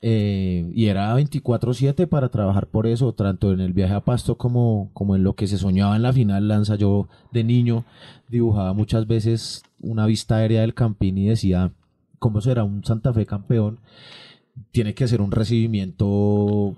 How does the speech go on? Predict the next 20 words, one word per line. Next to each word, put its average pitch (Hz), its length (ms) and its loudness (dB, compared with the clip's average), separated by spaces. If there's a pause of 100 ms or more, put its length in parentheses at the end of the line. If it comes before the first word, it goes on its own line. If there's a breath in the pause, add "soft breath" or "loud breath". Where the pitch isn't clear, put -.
(140)
mejor 107 380 0
que 110 120 -2
el 104 80 0
de 107 380 0
que 117 140 -2
Peñarol 101 500 0
puede 101 220 -8
hacerle, 104 680 0 (140)
que 113 80 0
le 107 100 2
puedan 95 220 -4
hacer 104 200 -10
a 90 60 -14
Peñarol, 95 640 0
a 104 100 2
Boca, 92 380 0
a 92 40 -2
River, 98 320 0
a 98 60 0
cualquiera". 98 500 0